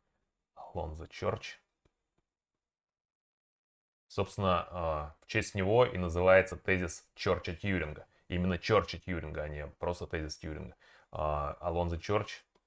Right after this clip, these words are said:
вывел некоторые закономерности алгоритмистики первым. Ну и, собственно, а, это было где-то в тысяча девятьсот тридцатых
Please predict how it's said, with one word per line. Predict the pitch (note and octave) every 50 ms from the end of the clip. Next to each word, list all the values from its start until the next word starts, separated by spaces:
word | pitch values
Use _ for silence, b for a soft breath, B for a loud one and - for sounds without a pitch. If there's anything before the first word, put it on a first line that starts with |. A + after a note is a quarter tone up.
| _ _ _ _ _
вывел | - E2+ E2+ G2 G#2 F#2+ F2+ F2+ E2+ - - -
некоторые | F#2 F2+ F2+ F2 - E2+ E2
закономерности | D#2+ E2+ E2+ - - F2+ F2 F2 F#2 F2+ F2 E2+ E2 D#2 - -
алгоритмистики | E2 D#2+ E2 E2 E2 E2+ D#2+ - F#2 F#2 F2+ - F2+ - D#2+
первым. | D#2 - D#2 D#2 D2+ - - - b b b b b b b b b _
Ну | - A2
и, | A#2
собственно, | G2+ - G#2 - - - F#2+ F2 E2 E2 - _ _ _
а, | - E2+ E2
это | D#2 - F#2+ F2 - F2
было | E2+ E2+ E2+ E2
где-то | E2 E2 - E2+
в | D#2 -
тысяча | - F#2 E2 - - E2
девятьсот | D#2+ D#2+ - - E2 -
тридцатых | - E2+ D#2+ - - F#2 E2 - - - - - -